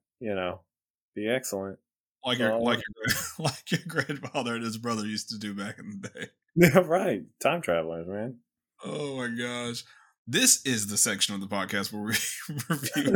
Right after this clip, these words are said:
Speaker 2: a trade. Some people call it a trade review. I didn't even tell you what book we're reading. I let you guys know that the president of Image Comics, Todd McFarlane, called Simon and I to have us review this book,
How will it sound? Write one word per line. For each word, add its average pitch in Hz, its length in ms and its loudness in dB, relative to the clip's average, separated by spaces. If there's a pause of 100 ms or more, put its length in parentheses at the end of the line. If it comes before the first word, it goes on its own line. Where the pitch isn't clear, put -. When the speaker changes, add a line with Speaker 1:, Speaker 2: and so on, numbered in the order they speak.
Speaker 2:
a - 60 -8
trade. - 720 -4 (1120)
Some 170 220 0
people 147 260 0
call 127 240 2
it 117 40 0
a 113 40 -6
trade 120 220 2
review. 107 440 2 (300)
I 120 60 -2
didn't 190 160 2
even 208 140 2
tell 170 160 4
you 147 100 4
what 113 140 0
book 120 160 0
we're 110 120 -2
reading. 117 360 0
I 101 100 -2
let 127 300 0
you 156 40 -4
guys 131 200 2
know 127 160 0
that 110 100 -4
the 104 80 -8
president 117 460 -2
of 104 60 -2
Image 110 280 -2
Comics, 135 380 0
Todd 110 180 0
McFarlane, 110 380 -2
called 123 420 2
Simon 107 320 -2
and 101 160 -4
I 101 180 -4 (100)
to - 80 -6 (280)
have 110 220 0
us 104 160 0
review 104 360 0
this 117 200 0
book, 90 260 -6